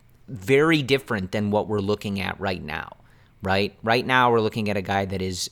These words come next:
massively struggling, that doesn't even appear to have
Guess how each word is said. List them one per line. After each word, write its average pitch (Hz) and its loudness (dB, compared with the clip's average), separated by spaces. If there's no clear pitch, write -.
massively 107 0
struggling, 95 -4
that 98 -2
doesn't 117 2
even 110 -2
appear 107 -2
to 107 -10
have 92 -4